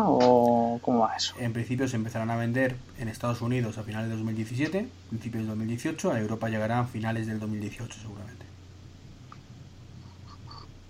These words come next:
Speaker 1: Mucha tela, ¿eh?
Speaker 2: Sí.
Speaker 1: Dieciocho es mucho, mucho esperar, digo.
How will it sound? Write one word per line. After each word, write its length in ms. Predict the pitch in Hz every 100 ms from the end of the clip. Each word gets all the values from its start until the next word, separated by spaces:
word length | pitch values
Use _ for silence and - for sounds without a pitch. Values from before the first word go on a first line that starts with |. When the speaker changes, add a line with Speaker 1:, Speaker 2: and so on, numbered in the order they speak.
| - - - -
Speaker 1:
Mucha 240 | 123 123
tela, 260 | 127 139 120
¿eh? 120 | 151 - - - - - - -
Speaker 2:
Sí. 200 | - 202
Speaker 1:
Dieciocho 420 | 127 - 143 139
es 60 | 139
mucho, 500 | 143 143 160 147 139
mucho 220 | 139 139
esperar, 340 | - 135 139
digo. 240 | 156 156